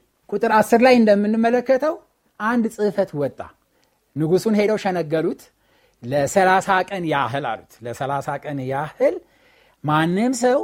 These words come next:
ወደ አምላኩ እንዳይጸልይ፣ እንዳያመልክ፣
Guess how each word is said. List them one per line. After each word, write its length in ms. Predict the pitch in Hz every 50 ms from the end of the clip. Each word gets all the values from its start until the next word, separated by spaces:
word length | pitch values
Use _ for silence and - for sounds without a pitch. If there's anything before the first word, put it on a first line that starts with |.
| 392 -
ወደ 160 | - 139 139 156
አምላኩ 440 | 160 165 170 175 185 190 208 220 214 - 247 277 247
እንዳይጸልይ፣ 760 | 202 185 190 214 214 214 220 220 220 220 214 220 233 247 262 262 262 247 233 - -
እንዳያመልክ፣ 760 | 147 156 165 185 190 202 214 220 226 247 254 262 269 240